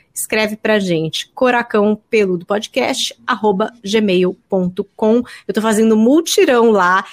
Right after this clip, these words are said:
já mandei pra Pamela um monte de temas que vocês estão enviando, um monte de histórias aí,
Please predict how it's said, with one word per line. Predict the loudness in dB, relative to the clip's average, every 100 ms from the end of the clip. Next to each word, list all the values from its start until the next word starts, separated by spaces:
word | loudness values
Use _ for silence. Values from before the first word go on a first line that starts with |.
| -18 -6
já | -2
mandei | 0 2 2 0 -2 _
pra | -8 -2
Pamela | 0 0 0 -2
um | -2 0 0
monte | 0 0 -2 -2
de | -4
temas | -2 -2 -4
que | -6 -8
vocês | -6 -6
estão | -6 -4 -2
enviando, | -2 0 2 2 2 0 0
um | 0
monte | 2 2 2 -2 -8
de | -6
histórias | -6 -4 0 0 2 0 0
aí, | 0 0 0